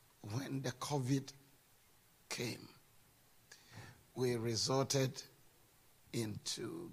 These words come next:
giving out pre-packed, um,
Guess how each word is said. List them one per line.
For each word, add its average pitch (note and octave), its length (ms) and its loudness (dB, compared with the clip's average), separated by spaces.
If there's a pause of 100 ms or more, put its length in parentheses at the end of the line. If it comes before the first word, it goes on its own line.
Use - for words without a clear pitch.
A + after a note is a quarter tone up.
giving C#3 640 6
out A#2+ 600 2 (600)
pre-packed, C3+ 1120 2 (1500)
um, F2 600 -6